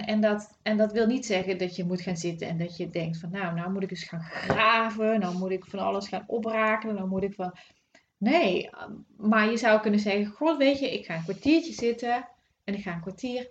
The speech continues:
met mezelf zijn. Met, met wat er ook is. Ik ga niet veroordelen, ik ga niets wegdrukken, ik ga niet wegademen.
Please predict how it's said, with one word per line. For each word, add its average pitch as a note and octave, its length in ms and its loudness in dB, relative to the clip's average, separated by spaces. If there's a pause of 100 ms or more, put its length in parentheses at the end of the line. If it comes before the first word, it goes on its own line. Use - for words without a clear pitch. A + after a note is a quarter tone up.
(100)
met A3+ 260 0
mezelf G#3 380 -2
zijn. - 520 -12
Met, G#3+ 220 -2
met C4+ 560 2
wat A#3 420 0
er B3+ 220 -2
ook A#3 240 0
is. E3+ 340 -4
Ik - 100 -16
ga E3+ 140 -10
niet G#3+ 380 0
veroordelen, G#3+ 540 -2
ik G#3 140 -10
ga E3+ 120 -12
niets F#3+ 260 -12 (100)
wegdrukken, G#3+ 880 0
ik - 120 -18
ga F3 160 -20
niet F3+ 200 -20
wegademen. G#3 1000 0